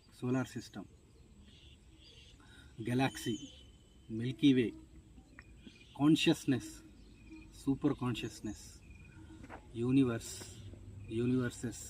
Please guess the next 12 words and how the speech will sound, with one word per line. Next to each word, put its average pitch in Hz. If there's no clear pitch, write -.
సుప్రీం 143
ఎనర్జీ. 113
ఈ 151
సుప్రీం 220
ఎనర్జీ 170
ఏదైతే 151
ఉందో 139
అదే 127
ఈరోజు 131
నేనున్న 120
ఈ 127
ప్రదేశం 117